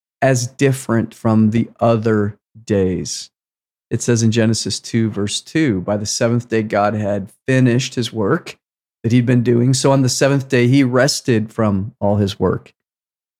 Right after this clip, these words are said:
Then God blessed the seventh day and made it holy because on it he rested from all the work of creating that he had done." So there's some really interesting words here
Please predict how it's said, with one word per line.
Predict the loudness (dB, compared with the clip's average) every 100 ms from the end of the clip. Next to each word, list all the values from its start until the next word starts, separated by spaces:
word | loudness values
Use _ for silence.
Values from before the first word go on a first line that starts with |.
| _ _
Then | 2 4
God | 4 0 2
blessed | 2 2 0 -4
the | -4
seventh | 0 2 2 0
day | 2 2
and | 2
made | 0 -4
it | -8
holy | -6 0 2 4 4 4 0 _ _ _
because | -4 2 2 2 -2
on | 0
it | 2
he | 0
rested | 0 -2 -2 -6 -6
from | 0 2
all | 2
the |
work | 0 -4 -6
of | -18
creating | -8 -2 2 2 4 4 2
that | 0 -2
he | -4 -4 -2 -2
had | -2 -4 -4
done." | 0 2 2 -2 -8 -14 _ _ _ _ _ _ _
So | -6 2 4 4
there's | 2 2 2
some | 4
really | 4 4 4
interesting | 2 0 0 2 4
words | 4 4 4 2 2
here | 2 4 2 -2 -6